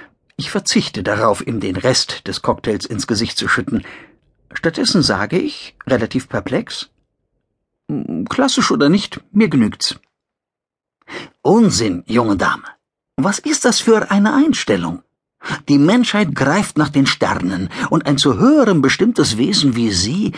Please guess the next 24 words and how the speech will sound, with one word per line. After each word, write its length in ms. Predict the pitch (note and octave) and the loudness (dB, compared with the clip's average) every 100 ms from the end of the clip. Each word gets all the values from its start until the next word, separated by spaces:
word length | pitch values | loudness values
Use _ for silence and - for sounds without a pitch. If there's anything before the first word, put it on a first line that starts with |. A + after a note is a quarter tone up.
| - - | -12 -4
gibt 240 | C#3+ F3 | -2 -2
sich 160 | - C3 | -4 0
mit 200 | B2+ F#2 | 2 2
so 160 | G2+ D#3+ | 2 4
einem 280 | D#3+ B2 B2 | 4 4 4
üblen 440 | E3 F#3 C3 B2 | 2 4 4 2
Gesöff 400 | G#2 F#2 D#3+ - | 0 0 0 0
zufrieden. 640 | - A2+ - D#3+ D#3 G#2 - _ _ _ _ | -2 -2 0 0 0 -6 -10 _ _ _ _
Nicht 320 | A2 D3 - | -2 0 0
in 100 | A2 | -2
meiner 360 | G2 C#3+ B2+ F#2+ | 2 2 2 2
Gegenwart.“ 720 | B2 D#3 A2+ D2 - - - _ _ _ _ _ _ _ _ _ - - - | 2 2 0 -4 -10 -14 -20 _ _ _ _ _ _ _ _ _ -18 -18 -4
Wie 220 | D3 A3+ | 0 0
ein 220 | C#3+ C3+ - | 2 2 2
Kugelblitz 680 | - B3+ A2+ A#2+ F3 - - | -2 0 0 2 0 -4 -8
zischt 300 | - D4+ - | 0 0 2
er 80 | F3+ | 0
hinter 220 | D3+ C3 | 0 0
die 120 | A#2 | 0
Bar 300 | G#2 C#3+ C#4 - | 0 2 0 -2
und 120 | C#3 | -4
fängt 300 | F3+ G#3+ - | 0 -2 -2
an, 80 | A#2+ | -2
herumzufuhrwerken. 1120 | C3 B2+ - - - - F2+ - - - - | -2 -2 -2 -4 -4 -2 -2 -2 -4 -6 -10